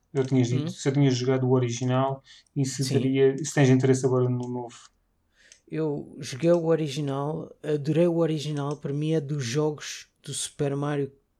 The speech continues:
Speaker 2: que nunca tiveram muita visibilidade e que são grandes pérolas escondidas. Ah, reservei o jogo e só não chegou hoje por causa dos correios. Porque a loja enviou, entregou aos correios ontem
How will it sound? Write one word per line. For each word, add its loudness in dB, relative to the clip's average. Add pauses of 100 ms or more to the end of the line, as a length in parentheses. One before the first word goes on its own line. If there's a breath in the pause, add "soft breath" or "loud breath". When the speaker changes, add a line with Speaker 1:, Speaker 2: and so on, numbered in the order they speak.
(120)
Speaker 2:
que -8
nunca -2
tiveram -2
muita -4
visibilidade -4
e -6
que -12
são -6
grandes -4
pérolas -2
escondidas. -6 (680 loud breath)
Ah, 0 (600 soft breath)
reservei 2
o 2
jogo 2
e -2
só -2
não 0
chegou -4
hoje -2
por -18
causa 0
dos -8
correios. -8 (1400)
Porque 0
a 4
loja 4
enviou, 0 (320)
entregou -4
aos -2
correios -4
ontem -6